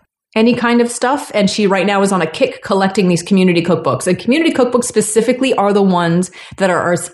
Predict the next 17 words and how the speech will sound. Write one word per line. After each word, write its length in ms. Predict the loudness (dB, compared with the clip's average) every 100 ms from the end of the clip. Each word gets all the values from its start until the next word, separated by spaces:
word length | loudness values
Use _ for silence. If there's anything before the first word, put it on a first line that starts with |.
| -4
are 200 | -2 -2
assembled 600 | -4 -2 0 2 2 0
by 200 | 0 -2
communities, 580 | 0 0 2 2 0 0
whether 160 | -2
it's 120 | -2 -4
a 60 |
church 340 | -6 -4 -2 -2
or 60 |
an 80 | -2
elementary 440 | 0 0 0 0
school 400 | -2 -2 0 2 2
or 200 | 0 -2
some 400 | -2 0 0 0
N 160 | 0 2
G 200 | 2 2
O, 300 | 0 -2